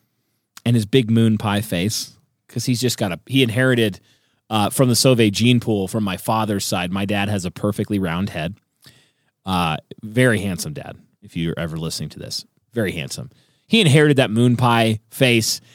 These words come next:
and I just saw his two-year-old moon pie face, and I was like, "I wanna go home. I love my boy."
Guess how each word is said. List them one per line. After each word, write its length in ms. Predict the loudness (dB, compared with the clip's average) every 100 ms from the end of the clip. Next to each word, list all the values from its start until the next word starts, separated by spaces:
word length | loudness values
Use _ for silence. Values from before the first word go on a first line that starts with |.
| _
and 100 | 0
I 60 | 2
just 220 | 2 2
saw 220 | 2 4
his 180 | 2 0
two-year-old 400 | 2 4 4 2
moon 180 | 2 2
pie 200 | 0 -4
face, 360 | -4 -4 -4
and 80 | -4
I 20 |
was 120 | -4 -4
like, 160 | -6
"I 20 |
wanna 140 | -6 -4
go 100 | -2
home. 260 | -2 -4 -10 _ _ _ _ _ _
I 40 | -2
love 220 | 0 2
my 140 | 2
boy." 400 | 4 4 6 4